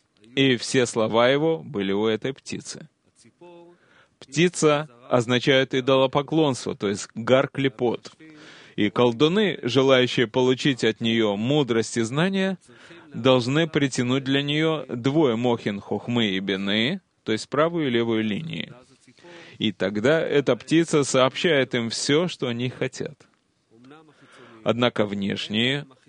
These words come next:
удерживаются только в свойстве манула, то есть в экране Малхут — свойство суда.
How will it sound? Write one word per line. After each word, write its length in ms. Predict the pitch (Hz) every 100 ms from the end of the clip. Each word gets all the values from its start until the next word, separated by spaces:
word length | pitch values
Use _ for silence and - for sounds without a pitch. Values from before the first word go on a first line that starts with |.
| -
удерживаются 1120 | - 120 120 147 139 156 170 170 - 180 175 - - - -
только 320 | 151 143 170
в 60 | -
свойстве 500 | 131 135 - 143 139
манула, 580 | 127 110 104 92 87 113 - - _ _ - -
то 80 | 127
есть 160 | -
в 100 | 123
экране 380 | 127 139 143 131
Малхут — 440 | 123 147 165 165
свойство 400 | - 120 117 123
суда. 400 | 117 127 107 92